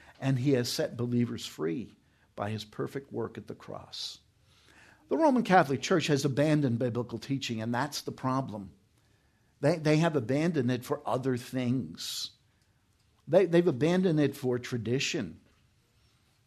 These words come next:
They've abandoned the, on saving, uh, the, the idea of saving grace and substituted a sacramental system.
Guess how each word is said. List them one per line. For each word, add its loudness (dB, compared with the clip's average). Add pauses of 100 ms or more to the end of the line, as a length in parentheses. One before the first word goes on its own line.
(540)
They've 2
abandoned 6
the, 6
on 2
saving, 2
uh, 2
the, -2
the 0
idea 4
of 2
saving 2
grace 2
and -2
substituted -4
a -2
sacramental -2
system. -4